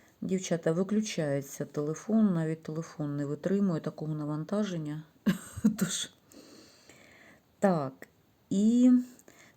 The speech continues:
трошечки тут залишилось вже по, саме по відрізочку, по рівному, там, де не було скорочень. І от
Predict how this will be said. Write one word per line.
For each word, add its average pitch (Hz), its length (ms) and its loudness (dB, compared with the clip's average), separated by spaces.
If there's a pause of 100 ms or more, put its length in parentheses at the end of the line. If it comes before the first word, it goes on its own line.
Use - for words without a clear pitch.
трошечки 175 720 0
тут 156 200 -8
залишилось 185 840 2
вже 214 440 6 (460)
по, 190 400 6
саме 185 480 4
по 180 400 6
відрізочку, 175 880 2
по 180 220 4
рівному, 151 580 2
там, 180 640 2
де 160 300 4 (480)
не 165 240 4
було 151 400 2
скорочень. 165 1040 -2
І 208 160 0
от 175 200 0